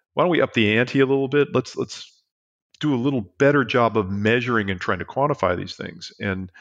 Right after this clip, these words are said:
you know, that, that space from, like, you know, the early nineties through the early two thousands, there was a lot of really good work on that. I'm not accepting my own work, but other people did really good work on that.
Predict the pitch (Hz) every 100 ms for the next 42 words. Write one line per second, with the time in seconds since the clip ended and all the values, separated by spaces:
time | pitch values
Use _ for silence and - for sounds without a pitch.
0 | - - _ - 113 90 90 - 127 -
1 | 143 - - 185 196 170 - - 131 113
2 | 110 - _ - 110 101 113 139 117 107
3 | 110 107 101 90 - 101 95 90 - -
4 | - - 113 117 110 - 104 107 107 131
5 | 113 92 87 - - - 113 110 123 113
6 | 113 120 101 101 90 113 139 - 87 87
7 | 90 95 92 - - - - - 95 -
8 | 107 - 85 82 92 87 90 90 - 90
9 | - 120 117 113 92 87 165 185 104 90
10 | 123 - 90 90